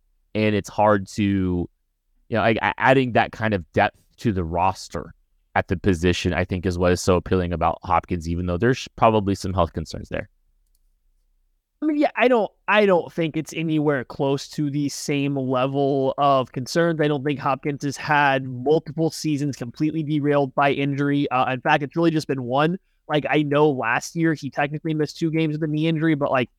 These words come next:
Speaker 2: he was gonna play if that team was competing for anything, right? So I, I don't think it's anywhere close to the same. I think your bigger issue is how is his body reacting to, has age, like, his body at his age reacting to that singular injury. But,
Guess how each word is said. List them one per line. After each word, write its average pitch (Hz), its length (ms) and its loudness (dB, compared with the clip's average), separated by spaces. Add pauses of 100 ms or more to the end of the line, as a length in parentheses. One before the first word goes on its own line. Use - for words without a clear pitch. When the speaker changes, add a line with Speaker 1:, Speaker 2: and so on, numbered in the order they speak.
Speaker 2:
he 156 120 0
was 139 160 2
gonna 127 160 2
play 127 360 0 (320)
if 127 320 0
that 131 260 2
team 135 280 -2
was 123 160 0
competing 123 460 -6
for 151 100 -8
anything, 147 380 -2
right? 131 340 0
So 127 320 -2 (460)
I, 160 460 4 (420)
I 202 140 4
don't 190 240 2
think 175 180 0
it's 165 180 -4
anywhere 160 380 0
close 151 280 -2
to 131 60 -8
the 123 60 -6
same. 156 300 -2
I 139 80 0
think 143 180 -4
your 120 120 -6
bigger 170 340 0
issue 156 280 0
is 147 100 -2
how 156 320 2
is 147 120 -2
his 139 160 -4
body 139 460 2
reacting 139 840 -4
to, 139 460 -4 (180)
has 165 200 2 (160)
age, 143 320 0
like, 139 100 -2
his 147 120 0
body 143 280 0
at 127 140 0
his 135 220 -2
age 156 220 -2
reacting 131 460 -2
to 165 120 -8
that 139 200 0
singular 135 480 -2
injury. 104 460 -10
But, 110 240 0